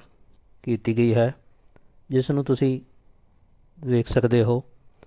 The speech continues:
ਇਲੈਕਟ੍ਰੀਕਲ ਦੀਆਂ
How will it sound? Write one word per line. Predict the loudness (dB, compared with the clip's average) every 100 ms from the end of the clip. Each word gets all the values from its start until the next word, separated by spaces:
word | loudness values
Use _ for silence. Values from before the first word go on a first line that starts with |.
| _ _ _ _ _ _ _ _ _ _ _ _ _ _ _ _ _ -4
ਇਲੈਕਟ੍ਰੀਕਲ | 2 4 2 0 2 6 6
ਦੀਆਂ | 6 4 2